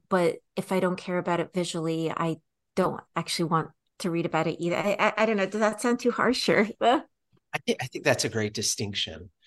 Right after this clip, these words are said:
Speaker 2: But de-, but devil's advocate, even though I agree with your distinction the whole way, but I think we've interviewed people here, Dina, that maybe we weren't as excited as their work, and then you hear them talk about it and listen to them for an hour, and you're like, "Their work's great." <laughs>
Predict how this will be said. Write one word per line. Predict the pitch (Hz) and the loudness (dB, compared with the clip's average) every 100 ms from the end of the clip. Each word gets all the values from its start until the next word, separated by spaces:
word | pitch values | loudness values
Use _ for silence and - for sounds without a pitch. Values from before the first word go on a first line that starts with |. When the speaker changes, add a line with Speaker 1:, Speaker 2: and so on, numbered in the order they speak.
| - - | -20 6
Speaker 2:
But | 156 160 | 8 8
de-, | 156 170 127 | 8 6 6
but | 156 147 | 4 6
devil's | 170 160 139 139 | 8 6 6 6
advocate, | 143 143 123 113 127 107 107 | 6 4 0 -4 -4 -4 -2
even | 123 120 | -2 0
though | 120 | 4
I | 110 | 4
agree | 101 110 110 | 4 -2 -2
with | 101 | -2
your | 98 | -6
distinction | 95 - 107 107 104 95 | -6 -6 -6 -4 -6 -8
the | |
whole | 92 98 95 | -8 -8 -6
way, | 95 | -6
but | 101 110 - - - - - | -6 -8 -10 -20 -20 -20 2
I | 151 | 4
think | 185 220 165 | 6 4 4
we've | 135 175 196 | 4 4 6
interviewed | 135 113 120 107 | 6 6 2 -2
people | 131 117 117 | -4 -4 -2
here, | 104 160 151 | 0 2 2
Dina, | 120 117 113 | 0 0 0
that | 110 110 | 0 -2
maybe | 127 131 135 135 135 127 123 _ _ - | 0 2 2 2 4 4 4 _ _ -2
we | 139 | 2
weren't | 139 131 - | 2 0 2
as | 123 127 | 4 4
excited | 127 - 120 110 107 104 | 2 0 2 2 2 0
as | 107 | -2
their | 120 107 | -2 -4
work, | 104 107 117 | -2 -2 -2
and | 110 | -2
then | 110 | -2
you | 98 | -4
hear | 123 113 113 | -2 0 0
them | 110 104 | 0 -4
talk | 107 110 101 139 | 0 0 0 0
about | 120 143 175 | 2 2 2
it | 214 | 2
and | 117 | 0
listen | 110 113 143 127 | 0 0 0 2
to | 147 | 0
them | 147 143 | 0 2
for | 143 | 2
an | 147 | 4
hour, | 143 | 4
and | 160 | 4
you're | 113 | 4
like, | 107 | 2
"Their | 160 247 | 2 2
work's | 113 - - | 2 2 4
great." | 233 | 4
<laughs> | - | 2